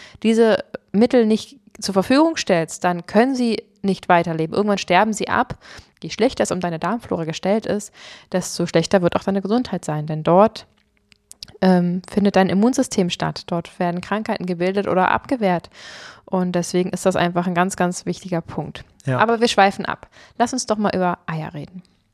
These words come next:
Speaker 2: Ja, das ist natürlich ein krasses Thema, weil wenn ich für, nur für mich spreche, Eier waren auf jeden Fall eine meiner Leibspeisen. Ob Spiegelei oder Rührei oder Tassenei oder Omelette oder wo ist noch Ei drin? Ja, all das,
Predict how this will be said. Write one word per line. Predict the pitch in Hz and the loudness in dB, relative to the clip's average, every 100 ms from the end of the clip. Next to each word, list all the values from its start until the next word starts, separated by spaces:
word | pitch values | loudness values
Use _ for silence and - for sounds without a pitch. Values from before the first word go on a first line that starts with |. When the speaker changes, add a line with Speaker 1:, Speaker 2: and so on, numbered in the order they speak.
| - | -4
Speaker 2:
Ja, | 143 135 | 2 4
das | 131 | 4
ist | 156 | 0
natürlich | 147 160 - | 0 0 0
ein | 160 | 0
krasses | 156 156 160 | 2 2 2
Thema, | - 180 131 113 | 0 2 4 2
weil | - 123 117 117 117 - _ - | 2 4 4 2 -2 -8 _ -2
wenn | 139 | 0
ich | 123 | 0
für, | - | 2
nur | 127 135 | 4 4
für | 139 | 4
mich | 135 151 | 2 0
spreche, | - 151 175 180 196 | 0 -2 0 -2 0
Eier | 151 139 131 | 4 4 4
waren | 127 | 2
auf | 127 | 2
jeden | 135 135 | 2 0
Fall | - 127 123 | 2 4 4
eine | 131 127 120 120 120 | 2 2 2 2 0
meiner | 120 120 | 0 0
Leibspeisen. | 117 131 151 - - - 143 143 139 180 - - - - | 2 2 2 -2 -2 0 2 2 2 0 -4 -18 -20 -8
Ob | - 123 | -2 0
Spiegelei | - - 147 147 139 143 127 | 0 0 0 2 4 4 4
oder | 131 117 | 4 4
Rührei | 131 131 123 | 4 4 4
oder | 123 | 2
Tassenei | - 147 - 147 139 147 151 - - | 0 -2 -2 0 2 4 4 2 4
oder | 127 127 120 117 117 113 - - | 6 6 6 6 6 4 0 2
Omelette | 139 151 151 151 156 160 - - - | 4 4 4 4 4 0 -4 -12 -2
oder | 135 127 127 123 120 117 117 117 117 - - - - _ - | 2 4 4 2 2 2 0 -2 -4 -8 -18 -20 -20 _ -8
wo | 123 | -6
ist | 127 | -2
noch | 127 139 | 0 0
Ei | 135 131 | -2 -2
drin? | 120 123 113 131 | 0 -2 -2 0
Ja, | 123 117 | 2 4
all | 127 | 4
das, | 131 165 - | 4 2 0